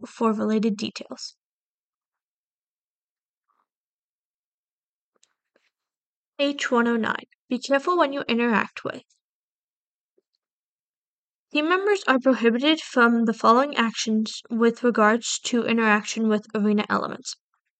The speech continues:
Temporary deformation of game pieces, e g to preload a robot, is an exception to this rule. A.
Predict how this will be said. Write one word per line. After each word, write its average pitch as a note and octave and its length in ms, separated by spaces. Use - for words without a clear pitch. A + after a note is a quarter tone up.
Temporary D#4+ 400
deformation C4+ 720
of - 220
game G#3+ 220
pieces, G#3+ 440
e C4 140
g G#3 240
to G#3 120
preload A#3+ 600
a A3 80
robot, G#3+ 400
is A#3 120
an A#3 100
exception A#3 460
to A#3 80
this A3+ 200
rule. - 200
A. G#3+ 220